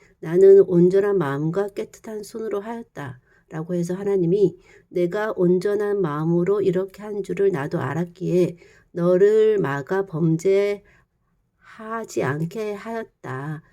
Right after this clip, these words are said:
그가 너를 위하여 기도하리니 내가 살려니와 내가 돌려보내지 않으면 너와 내가 속한 자가 다 반드시 죽으리라." 합니다. 그래서 아비멜렉이 그날 아침 일찍 일어나 모든 종을 불러 모든 일을 말하고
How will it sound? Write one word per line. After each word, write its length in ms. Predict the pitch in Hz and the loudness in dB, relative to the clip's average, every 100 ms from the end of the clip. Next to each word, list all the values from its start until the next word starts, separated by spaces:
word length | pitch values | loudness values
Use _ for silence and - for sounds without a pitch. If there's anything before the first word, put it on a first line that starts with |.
| _ | _
그가 280 | - 202 208 | -10 -4 2
너를 320 | 180 190 202 | 4 6 6
위하여 320 | 180 170 180 | 4 4 2
기도하리니 680 | 175 180 185 175 170 180 214 | -2 -2 -2 0 2 2 2
내가 220 | 175 156 | -2 -2
살려니와 600 | 170 202 196 185 165 240 - - - _ | -4 -2 2 2 2 -2 -8 -20 -20 _
내가 240 | 190 208 | -2 -2
돌려보내지 920 | 202 214 226 220 - _ 202 208 202 | 0 2 2 0 -4 _ -2 -2 -2
않으면 540 | 185 156 160 180 175 160 | -2 -2 2 4 2 0
너와 280 | 160 175 185 | 0 0 0
내가 260 | 170 156 | -2 -2
속한 300 | 170 - 208 | -8 -10 -8
자가 200 | 185 175 | -6 -6
다 140 | 180 170 | -8 -8
반드시 420 | 135 160 170 170 | -6 -6 -6 -8
죽으리라." 400 | 175 185 175 156 | -4 -2 -2 -4
합니다. 420 | 147 - - - _ _ - - _ | -8 -10 -12 -18 _ _ -20 -20 _
그래서 240 | _ 208 190 | _ -8 -4
아비멜렉이 720 | 170 196 196 180 185 180 247 | 0 4 6 6 4 2 -6
그날 280 | - 196 190 | -2 0 0
아침 300 | 160 - 175 | -2 -2 -2
일찍 300 | 165 - 190 | -2 -2 0
일어나 300 | 165 160 170 | 0 0 2
모든 400 | 170 165 185 220 | 2 2 0 -2
종을 260 | 190 175 | 0 2
불러 200 | 170 156 156 | 0 -4 -4
모든 300 | 156 170 180 | -2 0 2
일을 180 | 180 | 2
말하고 760 | 185 147 135 127 147 147 151 151 | 0 -2 -6 -8 -6 -4 -4 -8